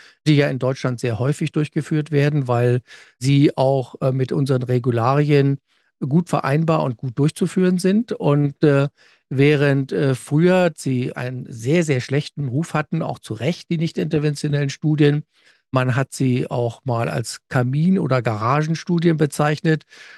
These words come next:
weil jemand einfach die so am Kaminfeuer ausgefüllt hat. Man hat aber daraus gelernt, Gott sei Dank, sodass heute die nicht interventionellen Studien, die in aller Regel von einer, äh, Pharmafirma gesponsert oder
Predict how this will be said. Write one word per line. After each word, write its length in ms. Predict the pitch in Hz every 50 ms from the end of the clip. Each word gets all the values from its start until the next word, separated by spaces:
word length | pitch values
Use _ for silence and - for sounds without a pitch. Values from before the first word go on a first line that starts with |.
| _ _ _ -
weil 280 | 135 135 139 139 151
jemand 400 | 151 131 135 135 135 139 131 127
einfach 360 | - - 131 123 - 135 123
die 180 | - - 131 127
so 420 | 120 127 120 120 120 120 120 117 - _ _ _ _ _
am 220 | _ 170 143 135 -
Kaminfeuer 920 | - 147 131 135 156 165 180 180 185 175 - - 151 151 151 151 151 156 -
ausgefüllt 580 | - 147 160 - - 156 139 - 156 151 143
hat. 160 | 151 143 147 - _ _ _ _ -
Man 100 | 165 160
hat 140 | 220 220
aber 140 | 220 180 180
daraus 260 | 160 147 147 143 -
gelernt, 560 | - 135 127 131 156 165 156 123 120 151 156 -
Gott 160 | 139 123 -
sei 140 | 131 123 120
Dank, 340 | 120 117 127 160 214 240 - _ _ _ _ - - _ _
sodass 360 | - 151 135 143 139 131 -
heute 340 | - 139 185 226 - 185 151
die 180 | 127 131 127 123
nicht 260 | 127 160 175 - -
interventionellen 920 | 170 151 139 151 139 131 135 131 127 - - 135 123 120 117 117 117 113 -
Studien, 500 | - - 175 185 202 208 208 196 190 165
die 100 | 143 123
in 180 | 123 123 120
aller 280 | - - - 123 131 117
Regel 420 | 123 120 120 117 120 120 117 113 - _ _ - _ _ _ _
von 160 | - 147 127 -
einer, 420 | - 123 117 117 113 113 - -
äh, 160 | - 131 120
Pharmafirma 800 | 110 - 135 131 143 143 135 123 - 131 127 123 123 117 113 110 - _ _ _ _ _
gesponsert 640 | - 143 139 117 - - 143 147 165 170 156 - -
oder 260 | 131 117 113 104